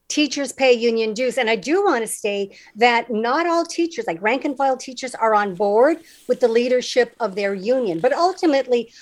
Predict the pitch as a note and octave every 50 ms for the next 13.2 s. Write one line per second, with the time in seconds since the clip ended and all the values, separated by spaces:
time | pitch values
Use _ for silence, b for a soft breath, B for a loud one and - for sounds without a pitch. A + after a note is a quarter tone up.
0 | B B B C4+ B3 A#3+ C#4+ F4 F#4+ G#4 G#4 F#4 F4 - E4 D4+ C#4+ C4 G#3 -
1 | B3+ B3+ A3+ A3+ G#3+ G#3+ E3+ G3+ G#3+ G#3 F#3+ - - G3 E3+ G3+ - C4+ C4 D#4
2 | F4 E4 G4 G4+ - F4 E4+ - - - - C#4+ C4+ C4 - - - - B3 A#3
3 | F3+ E3+ C3 C3 - b b b b b - - A#3 A#3+ A#3+ - C#4+ C#4 B3+ -
4 | - C4 C#4 D4 C#4+ C#4 - - A#3+ A#3 A3+ A#3 A3+ B3 A#3 - A#3+ A#3 A3+ -
5 | A3 G3+ G#3 G3+ G3+ G3+ G3+ G#3 G3+ F3+ E3 D3+ D3 - - _ - B3+ A#3+ A3
6 | - C#4 C#4+ D#4 E4+ E4+ - - D4 D4 E4 D#4+ B3+ C#4 B3 - A3 G3 - -
7 | A#3 A3 F#3+ G#3+ A3+ G#3+ G#3 A3+ - - A#3 B3+ C4+ - D4+ C#4+ B3+ C4 B3 A3
8 | - - - - C4+ C4+ C4+ C4+ C4 B3 - A3+ G3+ F#3+ F#3+ F#3 - - - -
9 | - - - _ - - C#4+ C4+ C4 A#3+ B3 B3+ B3+ B3 C#4+ C#4 D4 D4+ D4 -
10 | C#4 - - A#3+ A#3 A#3+ A#3 A#3 G#3+ - B3 B3 A3+ G#3+ F#3+ G3 G#3 G#3 G#3 F3+
11 | - G3 F3 F#3+ F3 F#3 F#3+ F3+ E3+ D#3+ D3+ - F3+ E3+ - G3+ G3+ G3 - -
12 | B3 A3+ G#3+ G#3 G3+ G3+ G3 F3+ G3 F#3+ - A3 - - D#4 D#4+ D#4 - A#3 G3+
13 | F3 D#3 D3+ D#3